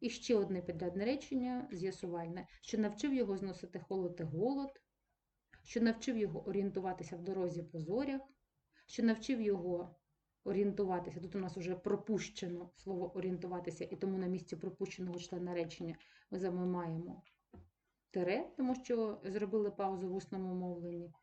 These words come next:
Ну, так думала авторка. І ми теж, читаючи її речення, повинні зважати на цей знак. У лісі, по корі дерев.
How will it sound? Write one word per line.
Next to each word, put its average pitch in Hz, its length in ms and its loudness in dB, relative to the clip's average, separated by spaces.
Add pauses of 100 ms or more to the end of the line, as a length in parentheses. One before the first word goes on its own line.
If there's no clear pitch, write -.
(160)
Ну, 196 140 -4
так 202 340 -2
думала 190 540 2
авторка. 165 800 -8
І 175 100 -6
ми 180 120 -2
теж, - 440 -8
читаючи 175 540 -6
її 175 160 -2
речення, 202 360 -2
повинні 190 340 -2
зважати 180 460 -4
на 165 140 -2
цей 175 240 -4
знак. 165 300 -4 (300)
У 180 120 0
лісі, 233 460 4 (460)
по 165 80 -8
корі 170 300 0
дерев. 160 380 -4